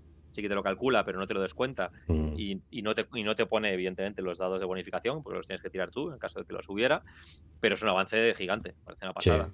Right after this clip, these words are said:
Speaker 1: Para mí, yo, yo estoy mucho más tranquilo.
Speaker 2: Y yo a nivel estados, a nivel estados también, eh, ayuda un montón, que han,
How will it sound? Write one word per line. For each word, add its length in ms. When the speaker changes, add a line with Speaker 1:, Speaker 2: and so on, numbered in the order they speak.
Speaker 1:
Para 120
mí, 300
yo, 80
yo 160
estoy 160
mucho 160
más 120
tranquilo. 380
Speaker 2:
Y 80
yo 120
a 40
nivel 260
estados, 600
a 80
nivel 260
estados 640
también, 520
eh, 140
ayuda 340
un 60
montón, 500
que 100
han, 560